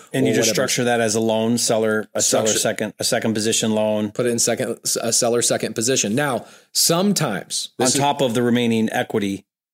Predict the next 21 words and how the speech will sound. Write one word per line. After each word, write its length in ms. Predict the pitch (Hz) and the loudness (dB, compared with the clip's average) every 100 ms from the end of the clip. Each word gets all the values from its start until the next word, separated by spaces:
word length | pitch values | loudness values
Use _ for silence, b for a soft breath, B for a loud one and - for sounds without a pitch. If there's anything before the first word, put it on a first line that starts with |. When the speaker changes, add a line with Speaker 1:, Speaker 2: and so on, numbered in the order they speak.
| _ | _
Speaker 2:
Either 280 | 143 165 151 | 0 2 2
that, 340 | 120 127 170 135 | 2 2 0 2
or 120 | 139 | 2
you 160 | 131 131 | 2 2
could, 300 | 135 117 - | 0 0 -4
either 320 | 120 131 127 117 | 0 2 2 2
that, 220 | 131 127 | 2 2
or 80 | 123 | 0
you 100 | 113 | 2
could 160 | 120 | 0
just 320 | 107 113 - - | 0 0 -2 -2
redo 440 | 110 127 120 131 | 0 2 2 2
the 80 | 117 | 2
note 360 | 113 107 101 - | 2 2 -2 -4
and 300 | 110 107 90 | 0 0 0
bundle 300 | 113 110 104 | 0 2 0
Speaker 1:
Include 220 | 95 120 | 2 2
Speaker 2:
it 80 | 95 | 2
Speaker 1:
it. 100 | 76 | -4
Speaker 2:
together. 0 | 110 | -6
Yeah. 180 | 90 | -6